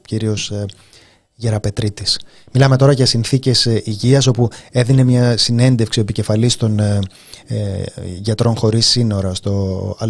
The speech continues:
Jazeera και έλεγε ότι, α, έχουμε τραυματίες οι οποίοι θα έπρεπε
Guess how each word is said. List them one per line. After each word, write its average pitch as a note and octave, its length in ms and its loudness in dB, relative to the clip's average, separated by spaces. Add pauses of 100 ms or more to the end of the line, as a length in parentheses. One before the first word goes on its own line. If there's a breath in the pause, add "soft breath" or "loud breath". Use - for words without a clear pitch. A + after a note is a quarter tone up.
Jazeera A#2 440 2
και A#2+ 120 -2
έλεγε B2 440 0
ότι, G#2+ 520 -6 (480)
α, A#2 100 -10 (300)
έχουμε A#2+ 380 -4
τραυματίες A2+ 720 0
οι G#2+ 100 -2
οποίοι A#2+ 260 0
θα A2 140 -2
έπρεπε A#2+ 400 0